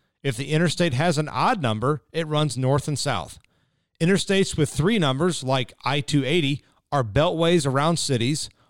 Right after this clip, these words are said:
or spurs off of other interstates. Good job, three for three. All right, Cameron, let's see if we can win this thing. What is the longest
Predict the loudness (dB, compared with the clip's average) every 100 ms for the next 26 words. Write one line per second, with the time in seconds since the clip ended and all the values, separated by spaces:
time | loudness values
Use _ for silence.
0 | _ -6 -4 -4 -2 0 4 2 2 0
1 | -2 0 0 2 0 -2 -6 -10 -10 -12
2 | -14 _ _ -2 0 2 2 0 0 0
3 | 0 0 0 2 2 -2 _ _ _ _
4 | _ -20 -2 2 2 0 -2 0 2 0
5 | -4 _ _ -6 -2 2 2 2 0 2
6 | 2 0 0 0 0 -4 -10 _ _ _
7 | _ _ _ _ _ 0 4 2 2 2
8 | 2 2 2 2 0 -2